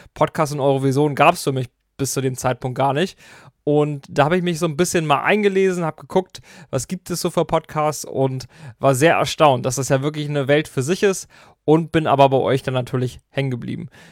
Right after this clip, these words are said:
Ja, und seitdem, äh, höre ich euch wirklich regelmäßig. Ähm, f-,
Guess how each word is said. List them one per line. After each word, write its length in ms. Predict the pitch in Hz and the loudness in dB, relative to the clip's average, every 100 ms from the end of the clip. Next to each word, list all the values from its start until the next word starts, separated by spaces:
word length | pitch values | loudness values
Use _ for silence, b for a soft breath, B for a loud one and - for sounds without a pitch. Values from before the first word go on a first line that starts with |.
| b | b
Ja, 140 | 160 139 | 6 8
und 120 | 139 | 8
seitdem, 460 | 143 165 185 190 | 4 6 4 4
äh, 340 | - 156 151 143 | 2 4 6 6
höre 140 | 180 | 4
ich 140 | 208 113 | 2 0
euch 160 | 165 | -2
wirklich 280 | 170 160 143 | -4 -6 -2
regelmäßig. 800 | 180 190 180 185 - 185 180 - | 0 0 0 -2 0 -2 -2 -6
Ähm, 640 | - 147 151 151 151 151 143 | 0 6 6 6 2 -4 -10
f-, 220 | - 147 | -12 -12